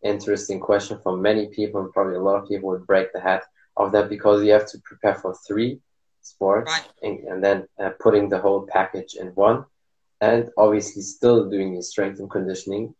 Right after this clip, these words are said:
Speaker 1: training,
Speaker 2: Right.
Speaker 1: because you still wanna have strength and you want to prevent against injury. So how do you schedule all that? And what does the triathlon training look like, especially for a pro like you?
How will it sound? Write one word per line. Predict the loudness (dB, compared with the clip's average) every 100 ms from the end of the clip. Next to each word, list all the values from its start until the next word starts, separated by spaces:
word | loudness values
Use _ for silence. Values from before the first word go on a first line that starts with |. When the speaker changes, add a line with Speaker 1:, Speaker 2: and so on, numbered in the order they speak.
| _ _ _
Speaker 1:
training, | 0 2 0
Speaker 2:
Right. | -2
Speaker 1:
because | 0 2 0 -4 _ _ _ -14
you | -10 -10
still | -2 2 2
wanna | 2 0 -2 -6 -14 -6
have | -6
strength | -6 -4 -2 -2 -6 -10
and | -6 -8 -10 -12
you | -10
want | -6 -6 -6
to | -18
prevent | -8 -4 -4 -4
against | -4 -4 -4
injury. | -6 -4 -4 -6
So | -2 -2 -2 -8 _ _
how | 2
do | 2 0
you | -4
schedule | -6 0 2 4 2
all | 2 4 4
that? | 4 2 0 -6
And | -4 -2
what | -2
does | -4 -6
the | -8 -8 -4
triathlon | 0 2 0 -8 -10 -8
training | -4 -4 -4 -8
look | -10 -10
like, | -16 -16 _ _
especially | 0 0 2 0
for | 4 4 4 -2 _ _
a | -14 2
pro | 4 4
like | 2 -2
you? | -14